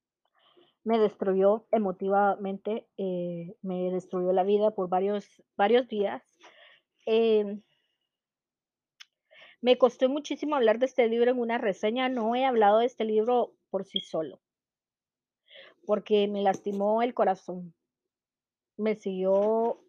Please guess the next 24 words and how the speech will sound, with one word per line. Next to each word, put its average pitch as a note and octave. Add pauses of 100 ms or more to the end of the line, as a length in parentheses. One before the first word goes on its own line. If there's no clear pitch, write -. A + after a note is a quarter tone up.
(140)
lastimando G3+
mientras F#3+
lo F#3
leía, G3 (340)
me G3+
siguió G3
pegando. G#3
<laughs> C4 (240)
Y B3
Pierce C#4
Brown A3+
no A#3
tuvo A3+
la A3+
delicadeza F#3+
ni A#3
siquiera G#3+
de G3+
darme F#3+
un B3+
poquito B3+
de A#3+
tiempo G#3+
para, G#3+